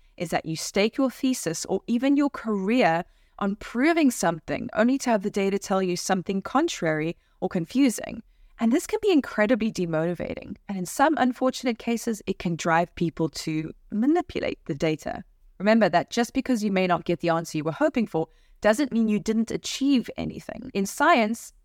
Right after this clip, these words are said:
no answer or a negative answer is still an answer. What you've done is establish the fact that where you thought there was a relationship before, there isn't in fact one. That's still valuable information.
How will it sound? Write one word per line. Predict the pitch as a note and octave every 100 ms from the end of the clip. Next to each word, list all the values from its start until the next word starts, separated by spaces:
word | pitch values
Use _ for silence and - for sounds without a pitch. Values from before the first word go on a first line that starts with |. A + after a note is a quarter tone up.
| -
no | G3 B3+ G4
answer | F#3 F3 - F3+ F3+ -
or | F#3
a | F#3+
negative | D#4 F#4 G3+ D#3+
answer | D3+ D#3+ E3+ G3+ B3+ _
is | D4+ C4+
still | - D#4 D#4+
an | D4
answer. | D#4+ G4 - - - _ _ _ _ _ -
What | E4+ -
you've | A4 D#4+ -
done | G#3+ C#4 F3
is | F3 F3+
establish | - G3+ G#3 D4+ -
the | C4
fact | - G3 -
that | F3 E3+
where | F3+
you | E3 F3+
thought | - D#4+ G#4
there | A3+
was | F#3 F3
a | E3
relationship | E3 E3 E3 D#3 -
before, | D#3 - D#4+ C4+ F3 G3+ _ _ -
there | G3+ -
isn't | - A3 A#3+ A3+
in | - E3
fact | - - -
one. | - - F#3+ - _ _
That's | - C4+ -
still | - G4+
valuable | B3+ A3+ D4 B3 B3
information. | A3+ G#3+ B3 G4 - - G3